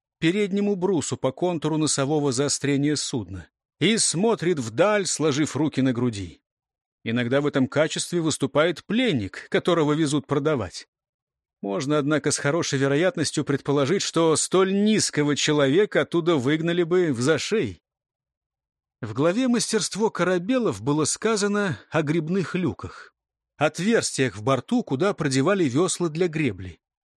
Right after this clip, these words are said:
Осмотрев их во время раскопок, археологи делают вывод о том, много ли плавал, по крайней мере, на вёслах тот или иной корабль. От постоянного трения с вёслами края люков, естественно, изнашиваются.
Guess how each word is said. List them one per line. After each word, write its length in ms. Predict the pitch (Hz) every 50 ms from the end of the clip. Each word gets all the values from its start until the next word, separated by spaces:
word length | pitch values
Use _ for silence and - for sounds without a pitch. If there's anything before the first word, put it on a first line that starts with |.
| _ _ _ _ _ _ _ _ _ _
Осмотрев 640 | - 117 117 - - 131 131 - - 165 180 - -
их 140 | 180 - -
во 60 | 143
время 260 | 127 139 147 143 139
раскопок, 600 | 131 131 117 - - - 226 233 - - 220 -
археологи 580 | - 156 - - - 175 214 233 226 220 185 185
делают 400 | 139 147 190 185 175 165 139 -
вывод 380 | 110 151 214 220 202 156 - 135
о 80 | 127
том, 400 | - - 202 226 226 214 165 - - -
много 520 | - 127 143 170 202 220 254 247 208 220 240
ли 140 | 226 233
плавал, 720 | 226 - - 190 214 226 214 175 120 101 95 101 98 87 - _ _ _ _ _
по 120 | - 120
крайней 320 | - - 131 135 135 131
мере, 200 | 139 147 147 135
на 120 | 131 131 123
вёслах 500 | 120 151 214 208 - - 175 156 - -
тот 380 | - - 170 202 226 220 - - - - -
или 260 | - 170 180 175 180
иной 260 | 185 180 156 139 131 117
корабль. 520 | - 156 175 170 143 104 - 95 87 - _ _ _ _ _ _ _ _ _ _ _ _ _ _ _ _
От 160 | - 113 -
постоянного 680 | - 127 - - - 139 147 160 160 156 156 147 143 135
трения 420 | - 135 151 170 160 156 139 131
с 140 | 117 - -
вёслами 500 | 127 139 190 220 185 - - 135 127 127
края 340 | 120 - 139 147 147 147 143
люков, 420 | 139 170 240 247 - - 151 -
естественно, 720 | - 156 131 - - 151 156 131 - - 151 165 175 185 202
изнашиваются. 840 | 196 180 202 262 240 - - - 107 95 95 92 - - - 95